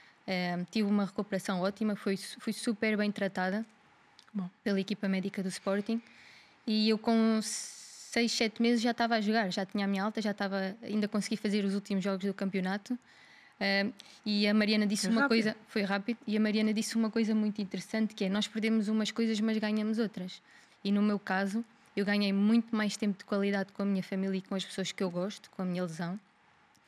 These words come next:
Speaker 1: E ganhei também uma coisa que eu não tenho muito, que é paciência.
Speaker 2: <laughs>
Speaker 1: Tenho muita paciência, muita persistência, muita luta, porque é uma lesão complicada. É complicado.
Speaker 2: Complicado.
Speaker 1: Por, até porque nós no, no futebol de alta competição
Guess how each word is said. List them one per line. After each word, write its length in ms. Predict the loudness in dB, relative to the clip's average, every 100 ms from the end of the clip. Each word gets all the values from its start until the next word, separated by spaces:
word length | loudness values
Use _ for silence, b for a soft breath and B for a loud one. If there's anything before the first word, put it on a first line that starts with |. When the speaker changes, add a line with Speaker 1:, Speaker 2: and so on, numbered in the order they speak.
| B B B B
Speaker 1:
E 180 | 0 2
ganhei 240 | 4 4
também 220 | 4 4
uma 140 | 4 4
coisa 200 | 2 2
que 100 | 2
eu 40 |
não 100 | 2
tenho 200 | 2 2
muito, 200 | 4 2
que 100 | -2
é 20 | -6
paciência. 720 | -4 -4 -4 -4 -6 -8 -4 -2 0
Speaker 2:
<laughs> 460 | 4 8 8 8
Speaker 1:
Tenho 240 | 6 6 6
muita 260 | 4 2
paciência, 640 | 0 2 2 2 2 2 2
muita 300 | 4 4 0
persistência, 1040 | -4 -4 -4 -2 0 2 2 2 0 0 -6 b b b
muita 340 | 4 4 4
luta, 640 | 2 4 4 2 0 0 -2
porque 200 | -8 -4
é 40 | 0
uma 220 | 2 2
lesão 580 | 0 0 0 0 -2 -4 -10 _ -20 _
complicada. 720 | 0 0 0 -4 -4 -6 -8 -10 -20 _ _ _ -12
É 60 |
complicado. 580 | -10 -8 -8 -10 -10 -12 -14 -20
Speaker 2:
Complicado. 360 | -20 -20 -20 -12
Speaker 1:
Por, 140 | -6 -4
até 180 | -2 -2
porque 300 | -2 -2 0
nós 180 | 0
no, 220 | 2 0 -2 -10 -20 -8
no 180 | -2 -2
futebol 280 | -2 -6 -4
de 60 | -4
alta 180 | -6
competição 720 | -6 -4 -2 -4 -4 -2 -2